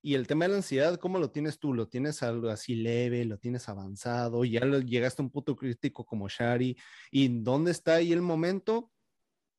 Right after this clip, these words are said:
Como para atenderlo, empezarle a hacer caso, independientemente, sí, mira, independientemente si está leve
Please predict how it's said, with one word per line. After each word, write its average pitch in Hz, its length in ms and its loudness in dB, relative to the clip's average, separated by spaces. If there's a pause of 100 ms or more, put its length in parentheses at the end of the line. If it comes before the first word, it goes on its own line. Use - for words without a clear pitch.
Como 143 260 -2
para 139 140 4
atenderlo, 160 640 0
empezarle 147 440 -2
a - 20 0
hacer 190 240 -4
caso, 160 280 -2
independientemente, 170 880 -2
sí, 160 120 -4
mira, 127 200 0 (200)
independientemente 175 960 2
si 160 120 -4
está 147 460 -2 (140)
leve 120 600 2